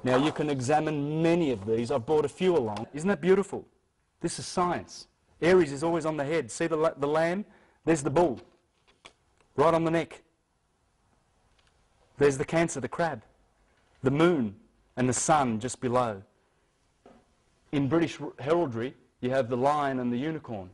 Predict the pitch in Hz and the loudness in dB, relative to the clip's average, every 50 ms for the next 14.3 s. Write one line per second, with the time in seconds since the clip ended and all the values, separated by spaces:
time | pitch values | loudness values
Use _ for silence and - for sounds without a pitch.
0 | _ _ _ 165 160 - - 143 139 139 135 131 127 120 120 131 143 151 147 - | _ _ _ -10 -10 -8 -6 -4 -2 -2 0 -2 -2 -2 -4 -4 -6 -6 -8 -8
1 | - 117 95 95 - 127 110 117 127 147 165 156 - - 127 117 113 104 123 131 | -10 -10 -10 -6 -6 -4 -2 -2 0 0 0 -2 -2 -2 -2 -2 0 0 -2 -2
2 | 127 - 131 120 104 101 - - 127 123 113 104 - - 113 101 - _ _ _ | -2 -2 -4 -4 -4 -6 -6 -4 -4 -4 -4 -6 -8 -8 -8 -10 -10 _ _ _
3 | _ _ _ _ - - _ _ _ _ - - - - - - - - - - | _ _ _ _ -20 -20 _ _ _ _ -20 -20 -20 -20 -18 -18 -16 -16 -12 -10
4 | - 120 - 143 151 151 - - 87 - - - - - - - - - - - | -8 -6 -4 -4 -4 -4 -6 -10 -14 -14 -18 -20 -20 -20 -20 -20 -20 -20 -20 -20
5 | - _ _ _ _ _ _ _ _ _ _ _ _ _ _ _ _ _ _ _ | -20 _ _ _ _ _ _ _ _ _ _ _ _ _ _ _ _ _ _ _
6 | _ _ - 160 170 - - - - - - 143 143 - - 127 - - - 175 | _ _ -2 -2 -2 -2 -8 -12 -8 -4 -2 -2 -2 -2 -4 -8 -8 -4 -2 -2
7 | 175 - 160 - - 127 110 98 90 92 - _ _ _ _ _ _ - 127 147 | -2 -2 -6 -6 -4 -4 -4 -4 -6 -8 -14 _ _ _ _ _ _ -2 0 2
8 | 156 151 156 147 - - - 156 156 165 175 190 202 220 - _ _ _ _ _ | 2 2 2 0 -2 0 2 4 4 4 2 0 -2 -4 -8 _ _ _ _ _
9 | _ - - 170 170 170 170 151 - - 127 110 98 90 - _ _ _ _ - | _ -2 0 0 0 0 -4 -8 -6 -4 -4 -4 -4 -8 -14 _ _ _ _ 0
10 | 180 175 156 135 127 - - 165 135 - - 165 165 123 98 87 - - - - | 2 2 0 -4 -8 -6 -6 -6 -4 -2 0 0 0 -2 -4 -8 -12 -16 -20 -20
11 | _ _ _ _ - - - - 147 139 127 117 139 147 151 147 143 139 117 120 | _ _ _ _ -12 -10 -6 -2 0 0 0 0 0 0 2 2 2 0 0 0
12 | 110 117 113 110 135 156 160 127 110 80 - - - - _ _ _ _ _ _ | 0 0 0 0 0 0 -2 -4 -8 -10 -12 -16 -20 -20 _ _ _ _ _ _
13 | _ _ _ _ _ _ _ _ _ _ _ _ _ - 143 139 - - 147 156 | _ _ _ _ _ _ _ _ _ _ _ _ _ 0 0 0 2 2 2 4
14 | 147 147 147 170 208 220 | 4 4 4 2 0 -2